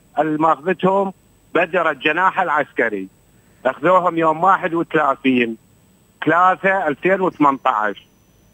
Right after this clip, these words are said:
ومن ذاك اليوم لهاليوم ما نعرف مصيرهم شنو. بدري ميتين، ما أدري طيبين، بس نريد نعرف مصيرهم شنو، يعني إذا عندهم أي جرم خلي يقولوا لنا يابا هذا عندهم، عندهم كذا مثل كذا قضية.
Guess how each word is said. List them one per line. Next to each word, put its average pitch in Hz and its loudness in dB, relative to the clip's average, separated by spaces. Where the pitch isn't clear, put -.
ومن 170 0
ذاك 175 0
اليوم 151 0
لهاليوم 175 0
ما 165 4
نعرف 139 -4
مصيرهم 143 0
شنو. 110 -2
بدري 160 0
ميتين، 143 0
ما 156 4
أدري 147 0
طيبين، 139 0
بس 208 0
نريد 190 0
نعرف 180 0
مصيرهم 156 0
شنو، 175 0
يعني 139 2
إذا 151 0
عندهم 175 -2
أي 185 0
جرم 175 2
خلي 196 -2
يقولوا 180 0
لنا 175 0
يابا 170 2
هذا 165 2
عندهم، 156 -2
عندهم 170 -2
كذا 165 -2
مثل 160 -2
كذا 147 -2
قضية. 110 -2